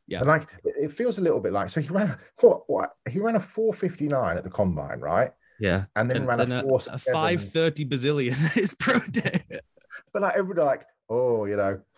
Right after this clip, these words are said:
Speaker 2: Kyle Hamilton's really slow." Maybe he's not really. It's like, what are you watching? He already ran a four fifty-nine, but just put the tape on. Like, just literally just put the tape on because it's, yeah, I mean,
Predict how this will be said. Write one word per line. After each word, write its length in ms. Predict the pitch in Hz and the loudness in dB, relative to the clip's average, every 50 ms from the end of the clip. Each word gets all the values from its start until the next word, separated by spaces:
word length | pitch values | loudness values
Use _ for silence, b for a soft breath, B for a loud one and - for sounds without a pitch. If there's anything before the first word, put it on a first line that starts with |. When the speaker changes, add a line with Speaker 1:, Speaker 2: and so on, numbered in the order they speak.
| b b _ | b b _
Speaker 2:
Kyle 180 | - 113 117 113 | -2 0 0 0
Hamilton's 380 | 113 123 113 104 90 95 87 | 0 0 -2 -4 -6 -4 0
really 200 | 95 104 104 98 | 2 2 2 2
slow." 280 | 95 - - - 123 110 | 0 -4 -4 -2 -2 0
Maybe 220 | 139 160 170 170 | 0 0 0 0
he's 100 | 151 123 | -2 0
not 180 | 143 170 196 - 127 | 0 0 -2 0 -2
really. 160 | 123 110 - | -2 0 0
It's 180 | 113 131 - - | -2 -2 -2 -2
like, 220 | 180 170 156 143 B B _ | -2 -2 -2 -6 B B _
what 280 | - 123 151 220 - 196 | -4 -2 0 0 0 0
are 40 | 190 | -2
you 120 | 170 170 | -2 -2
watching? 320 | 165 190 - 113 - 117 101 107 | 0 0 0 0 -2 -4 -4 -2
He 140 | 131 143 | 0 0
already 260 | 160 180 190 185 185 185 | 2 2 0 -2 -2 -2
ran 240 | 170 175 175 185 | -2 0 0 0
a 80 | 185 175 | 0 -2
four 240 | 180 - 147 123 110 | -2 0 0 0 0
fifty-nine, 560 | - 117 101 - 107 95 92 90 87 90 92 B B B B _ _ _ _ | 0 -4 -4 -2 -2 0 2 2 2 0 -2 B B B B _ _ _ _
but 180 | 131 123 127 | 0 0 0
just 260 | - 160 170 156 - - | -2 -2 -2 -2 -2 0
put 120 | - 156 - | 0 0 0
the 60 | 139 | 0
tape 360 | 143 - 123 110 107 98 - | 0 0 0 -2 0 -2 -4
on. 200 | 76 69 65 69 - _ _ _ _ - | -4 -4 -4 -8 -12 _ _ _ _ 4
Like, 220 | 120 120 127 98 110 | 4 4 4 -2 -4
just 260 | 110 160 160 156 - | -2 -2 -2 -2 -4
literally 480 | 143 139 156 151 - - - - 113 101 | -2 -2 0 -2 -2 -6 -4 -2 -2 0
just 160 | 98 95 - | 0 -2 0
put 140 | - - - | 0 -2 -2
the 40 | |
tape 280 | - - 78 82 85 - | 2 0 0 0 0 -2
on 160 | - 50 - - _ _ _ _ _ _ | -6 -6 -6 -10 _ _ _ _ _ _
because 300 | - 107 - - 120 104 | -4 -2 0 0 0 0
it's, 340 | 110 - - - - - - _ _ _ _ _ _ _ _ _ _ _ _ _ _ _ _ - | 0 -2 -2 -8 -12 -12 -14 _ _ _ _ _ _ _ _ _ _ _ _ _ _ _ _ 2
yeah, 260 | 101 92 85 76 73 - _ - | 4 4 4 4 0 -6 _ -2
I 80 | 92 | 0
mean, 380 | 92 98 95 95 92 90 92 | 0 2 2 2 0 0 -2